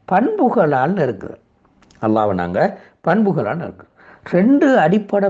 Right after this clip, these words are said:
பண்பு, ஈமானும் தக்குவாவும். முன்னாடி நான் கடைசியா பார்த்த ஆயத்தை பாருங்க, "அலா இன்ன அவுலியா அல்லாஹ்", அறிந்து கொள்ளுங்கள், அல்லாஹ்வுக்கு நெருக்கமானவர்கள், அவங்களுக்கு பயமும் இல்லை, கவலையும் இல்லை, அவர்கள்தான்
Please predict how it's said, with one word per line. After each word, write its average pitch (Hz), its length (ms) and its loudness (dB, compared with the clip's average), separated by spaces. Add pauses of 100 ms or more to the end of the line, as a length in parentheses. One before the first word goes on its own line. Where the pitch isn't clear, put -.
பண்பு, 127 340 -4 (300)
ஈமானும் 165 580 2
தக்குவாவும். - 560 -2 (420)
முன்னாடி 156 320 2
நான் 135 160 -4
கடைசியா 196 360 2
பார்த்த 175 300 -2
ஆயத்தை 151 320 0
பாருங்க, 98 340 -4 (520)
"அலா 151 280 2 (100)
இன்ன 208 260 -2 (160)
அவுலியா 160 500 2 (100)
அல்லாஹ்", 90 420 -2 (160)
அறிந்து 143 380 0
கொள்ளுங்கள், 87 500 -2 (200)
அல்லாஹ்வுக்கு 196 640 0
நெருக்கமானவர்கள், 98 960 -4
அவங்களுக்கு 120 420 0
பயமும் 180 420 2
இல்லை, 135 160 0
கவலையும் 113 500 0
இல்லை, 87 220 0 (480)
அவர்கள்தான் 143 760 0